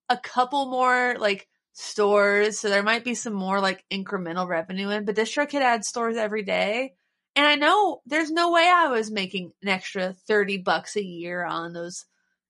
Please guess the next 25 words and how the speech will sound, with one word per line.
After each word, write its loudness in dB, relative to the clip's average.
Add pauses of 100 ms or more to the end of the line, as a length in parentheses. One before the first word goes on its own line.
(180)
whatever 4
little 2
extras -2
that -6
TuneCore -8
had. -4 (520)
I -2
made 0
all 4
my 2
money 0
from -10
Spotify, 2
iTunes, -4
and -6 (300)
Tidal. 2 (640)
And 2
those 4
are 4
all 6
things 0
<laughs> -10
that -6
DistroKid 0
has. 0